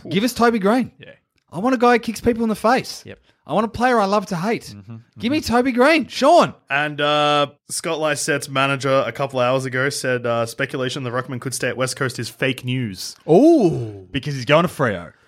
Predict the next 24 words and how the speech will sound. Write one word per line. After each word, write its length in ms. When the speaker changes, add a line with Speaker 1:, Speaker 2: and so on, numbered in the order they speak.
Speaker 3:
That 120
was 120
at 100
three 360
thirty. 340
It 80
is 100
currently 280
seven 440
thirty. 360
Speaker 1:
All 80
right, 160
so 80
he's 160
gone. 260
Speaker 2:
Okay. 200
Speaker 1:
Okay. 260
Speaker 2:
That'll 160
happen 240
Speaker 1:
Oh, 40
Speaker 2:
tomorrow. 340
Speaker 1:
boys. 400
Speaker 2:
Yeah. 140
Speaker 1:
Biggest, 600